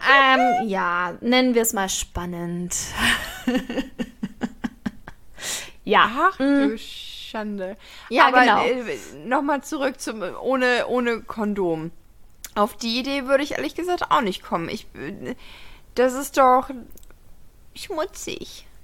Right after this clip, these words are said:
Speaker 1: Nein. Also, es ist tatsächlich so, dass, ja, der, ähm, menschliche Organismus,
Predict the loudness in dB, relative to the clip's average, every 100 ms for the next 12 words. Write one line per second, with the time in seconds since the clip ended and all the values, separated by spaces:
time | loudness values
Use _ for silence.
0 | -18 -2 2 2 0 -8 -18 -20 -20 -20
1 | -20 -4 2 4 6 4 2 -2 -2 0
2 | 0 0 0 0 -2 0 2 4 2 0
3 | 0 2 4 4 4 2 2 2 -2 -4
4 | -4 0 0 -2 -2 0 2 2 -2 -4
5 | -4 -6 -6 -10